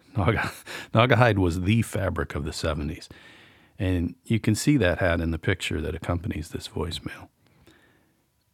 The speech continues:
I'd completely forgotten about that hat.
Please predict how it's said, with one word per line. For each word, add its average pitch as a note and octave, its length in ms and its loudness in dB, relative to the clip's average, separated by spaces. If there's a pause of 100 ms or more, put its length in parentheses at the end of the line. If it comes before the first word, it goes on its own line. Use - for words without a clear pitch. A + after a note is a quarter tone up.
(180)
I'd F3 240 4
completely A#2 920 2 (180)
forgotten F2 800 -4 (300)
about D#2 340 -4
that D#2 220 -4
hat. - 280 -10